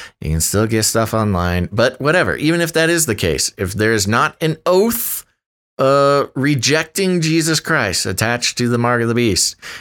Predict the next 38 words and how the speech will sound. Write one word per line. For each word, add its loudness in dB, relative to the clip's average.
then 0
it's -2
probably 0
not 0
the -2
mark 0
of 0
the 0
beast. 0
Um, 0
and 2
yeah, 2
I 0
mean, 2
that's, 0
that's 0
interesting 0
that -2
you 2
phrased -2
your 0
poll 0
that 0
way 2
because, 0
yeah, 0
technically, 0
if 0
someone 2
thinks 0
the 0
vaccine 0
is 0
the -2
mark 0
of 0
the 0
beast 0